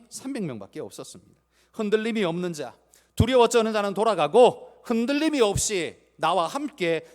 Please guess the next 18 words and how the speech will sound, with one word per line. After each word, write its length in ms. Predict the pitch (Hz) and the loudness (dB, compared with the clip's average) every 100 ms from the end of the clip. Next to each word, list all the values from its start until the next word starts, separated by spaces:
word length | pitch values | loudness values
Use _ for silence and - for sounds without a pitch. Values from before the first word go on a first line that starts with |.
| - | -6
진군할 580 | - 214 254 285 233 208 | 0 2 2 2 0 0
수 120 | 208 | -4
있는 200 | 160 180 | -6 -6
자가 220 | 165 143 | -6 -4
누구냐 560 | 147 269 247 175 113 - | -4 -4 -2 -4 -6 -14
했을 220 | 147 - | -14 -14
때 320 | 135 127 160 196 _ - | -10 -10 -10 -14 _ -18
삼백 340 | - 254 277 | -14 -10 -8
명밖에 360 | 190 127 104 101 | -8 -10 -12 -14
없었습니다. 500 | - 123 - 95 98 | -16 -20 -20 -20 -12
그런데 260 | 180 202 202 | -10 -8 -8
하나님은 380 | 202 196 190 | -8 -8 -10
주저하지 500 | - 135 120 147 170 | -12 -10 -8 -8 -6
않고 400 | 214 127 - 175 - - | -8 -8 -4 -4 -4 -14
그 120 | - 190 | -4 -2
삼백 420 | - 330 330 277 | -2 -2 0 0
명만 540 | 226 214 185 240 320 | -2 0 0 0 -2
데리고 640 | 269 180 165 160 240 262 | -4 -4 -4 -2 -2 -4